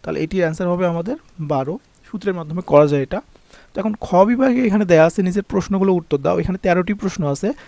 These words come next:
তেরোটি, প্রত্যেকটি প্রশ্নের মান হচ্ছে দুই, তাহলে তেরো দুগুণে ছাব্বিশ নাম্বার। তো তোমরা এই প্রশ্নগুলো নিজেরা সমাধান করার চেষ্টা করবা, যদি না পারো তাহলে কমেন্ট সেকশনে জানাবা, আমি অবশ্যই সমাধান করে দিব।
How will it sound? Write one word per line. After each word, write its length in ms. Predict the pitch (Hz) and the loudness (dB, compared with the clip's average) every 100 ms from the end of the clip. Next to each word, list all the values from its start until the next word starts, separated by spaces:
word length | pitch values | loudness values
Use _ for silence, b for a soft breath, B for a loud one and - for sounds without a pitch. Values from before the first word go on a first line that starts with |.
| B B | B B
তেরোটি, 280 | 180 175 175 - | 2 2 2 -6
প্রত্যেকটি 340 | 208 214 226 | -8 -6 -6
প্রশ্নের 420 | 208 185 196 196 | -2 -2 0 0
মান 260 | 185 160 160 | 2 0 0
হচ্ছে 240 | 170 190 | -4 -6
দুই, 240 | 143 160 262 | -2 -2 -2
তাহলে 220 | 151 156 | -4 -2
তেরো 220 | 160 160 | 0 0
দুগুণে 260 | 156 147 240 | -2 -4 -6
ছাব্বিশ 500 | - 170 143 214 165 | -8 -8 -6 -6 -4
নাম্বার। 280 | 131 117 - b b b b | -4 -4 -8 b b b b
তো 80 | - | -4
তোমরা 280 | 214 214 220 | 0 4 2
এই 400 | 190 185 196 175 _ - | 4 2 2 -4 _ -4
প্রশ্নগুলো 500 | 180 180 202 202 202 | -2 2 6 6 6
নিজেরা 380 | 185 165 185 190 | 4 4 4 4
সমাধান 340 | 175 156 160 | 2 2 4
করার 160 | 160 165 | 2 2
চেষ্টা 260 | 143 156 | -2 -2
করবা, 300 | 139 139 175 | 0 0 0
যদি 220 | 208 170 | 0 -2
না 220 | 160 151 160 | 0 2 4
পারো 240 | 160 185 | 4 4
তাহলে 220 | - 165 | 0 -4
কমেন্ট 280 | - 160 160 | -2 -4 -4
সেকশনে 320 | 156 - 165 | -6 -4 0
জানাবা, 360 | 147 135 196 202 | 2 2 0 -2
আমি 160 | 156 | 0
অবশ্যই 300 | 156 151 151 | 2 4 2
সমাধান 320 | 180 147 135 139 | 0 -2 -4 -2
করে 160 | 135 | -2
দিব। 260 | 127 147 | 0 -2